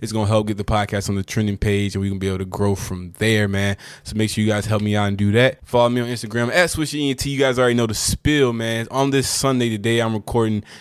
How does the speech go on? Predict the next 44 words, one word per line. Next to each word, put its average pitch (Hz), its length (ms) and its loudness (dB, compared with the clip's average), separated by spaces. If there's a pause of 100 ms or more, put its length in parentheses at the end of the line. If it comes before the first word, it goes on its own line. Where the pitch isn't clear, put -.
the 117 60 -8
day 135 160 4
this 147 160 0
podcast 131 300 2
will 110 80 -4
come 113 240 -2
out 110 140 0
will 135 200 2
be 104 320 -2 (180)
on 101 200 -2
a 95 60 -6
Sunday, 104 840 -2
but 113 80 0
I 113 60 2
usually 113 280 2
record 110 640 0
the 101 80 -8
day 107 180 -2
before, 104 480 -2
so 98 80 -4
I'm 98 80 -2
recording 101 380 -2
on 87 60 -6
a 90 60 -10
Saturday. 110 580 0
But 95 200 -4
on 120 240 0
this 117 300 0 (120)
nice 113 380 0
Sunday, 104 360 2
if 98 60 -4
you're 110 100 0
listening 104 240 -2
to 101 120 2
this 101 240 -4 (240)
on 113 160 0
a 104 80 0
Sunday, 98 720 0
I - 40 -4
believe 104 260 2
it's, - 360 -2
uh, 92 260 0
June 117 500 2
fifth. - 520 -2